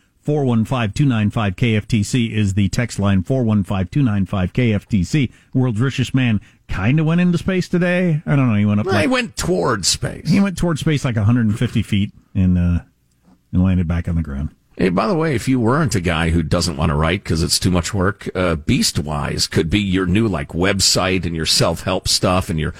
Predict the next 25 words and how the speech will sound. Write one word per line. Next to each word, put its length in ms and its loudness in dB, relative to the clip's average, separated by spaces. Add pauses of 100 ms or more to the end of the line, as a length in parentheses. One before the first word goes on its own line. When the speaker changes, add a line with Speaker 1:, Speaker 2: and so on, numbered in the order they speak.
(160)
Speaker 2:
vitamin 680 0
supplements, 760 -2
and 140 -6
you 60 -6
have 260 -2
seminars 600 0
around 220 0
the 60 -2
country. 380 0 (320)
Just 220 2
saying, 320 0
you 100 4
know, 140 2
g-, 280 0 (220)
return 680 0
to 60 0
the 120 -4
beast. 640 -2 (760)
You 120 -2
know, 240 2
be 160 2
for 160 0
men 280 2
and 300 0
women. 280 -8